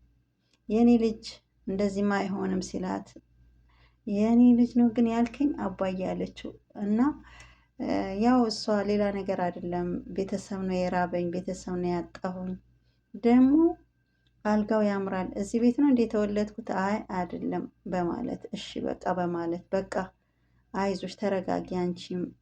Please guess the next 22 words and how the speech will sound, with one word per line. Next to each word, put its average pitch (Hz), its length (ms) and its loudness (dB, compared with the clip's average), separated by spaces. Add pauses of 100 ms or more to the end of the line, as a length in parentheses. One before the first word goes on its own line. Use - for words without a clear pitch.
እኔም 208 340 2 (280)
ማርታ 190 380 -4 (100)
ሄጄ 185 380 -6
ላረጋጋት፣ 180 840 -4
በቃ 175 300 -6
አይዞሽ» 170 480 -4
በማለት 190 440 -6
እንግዲህ 208 360 -8
ዳጣን 196 520 -6
እንግዲህ 190 380 -8
ያባብሏታል 180 840 -4
ማለት 190 380 -6
ነው። 240 180 -2 (880)
እ፣ 190 120 -2 (1000)
ያው 196 260 0 (400)
ዳጣዬ 185 460 -2
እንግዲህ 185 320 -4
በጣም 196 280 -4
ነው 190 120 -4
የተሰማት 180 680 -6
ማለት 175 400 -6
ነው። 175 160 -6